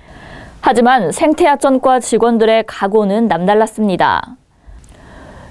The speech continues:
직접 팔을 걷고 현장을 찾아가 팔십이 개소의 불법 시설물을 철거하고 이천이백육십 건의 폐기물을 처리했습니다.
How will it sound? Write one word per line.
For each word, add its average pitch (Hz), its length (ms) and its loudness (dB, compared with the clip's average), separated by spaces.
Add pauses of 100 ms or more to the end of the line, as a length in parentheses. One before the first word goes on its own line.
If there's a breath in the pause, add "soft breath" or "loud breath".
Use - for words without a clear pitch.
(100)
직접 277 400 0
팔을 320 300 2
걷고 262 400 0
현장을 285 440 0
찾아가 190 540 0 (540 soft breath)
팔십이 294 460 0
개소의 240 380 2
불법 226 440 -2
시설물을 247 640 0
철거하고 233 800 -2 (680 soft breath)
이천이백육십 254 1000 0
건의 233 380 2
폐기물을 269 680 0
처리했습니다. 220 1000 -2